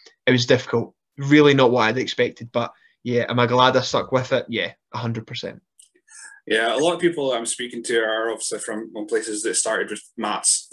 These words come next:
Speaker 2: They, they, they didn't see a ring until it was a show day or, or what have you.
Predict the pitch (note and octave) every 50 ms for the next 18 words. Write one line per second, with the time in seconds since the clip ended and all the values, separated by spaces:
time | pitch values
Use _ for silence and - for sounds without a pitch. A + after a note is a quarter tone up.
0 | - - A#2+ A2+ B2 B2 - - A2+ B2 B2+ - A#2 A#2+ B2 C#3 D3+ D#3 - -
1 | C#3 B2+ A2+ A#2 A#2+ A#2+ A#2 A2+ G#2+ G#2+ A#2 A#2 A2 F#2 G2 - A2 - - -
2 | A2 A2 G#2 A2 G#2+ G#2 G#2+ G#2+ - - - G#2+ G#2+ - G2+ G#2+ G#2+ G#2+ F#2 F2+
3 | - A2 G#2+